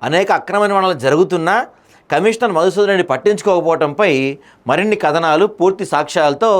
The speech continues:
మా ఆదాబ్ ద్వారా మీ ముందుకు తేబోతుంది. అసలు ఇదెక్కడ అన్యాయం అండి? ఒక కమిషనరు ఆయన సంతకాన్నే ఫోర్జరీ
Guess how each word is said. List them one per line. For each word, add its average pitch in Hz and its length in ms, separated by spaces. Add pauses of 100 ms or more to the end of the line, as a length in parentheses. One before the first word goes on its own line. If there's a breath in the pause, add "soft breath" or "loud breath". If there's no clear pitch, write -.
(180)
మా 127 80 (100)
ఆదాబ్ 143 260
ద్వారా 139 180
మీ 170 100
ముందుకు 123 300
తేబోతుంది. 95 520 (400 loud breath)
అసలు - 200
ఇదెక్కడ 170 360
అన్యాయం 185 420
అండి? 92 280
ఒక 139 180
కమిషనరు 143 680 (440 loud breath)
ఆయన 160 200
సంతకాన్నే 196 580
ఫోర్జరీ 175 520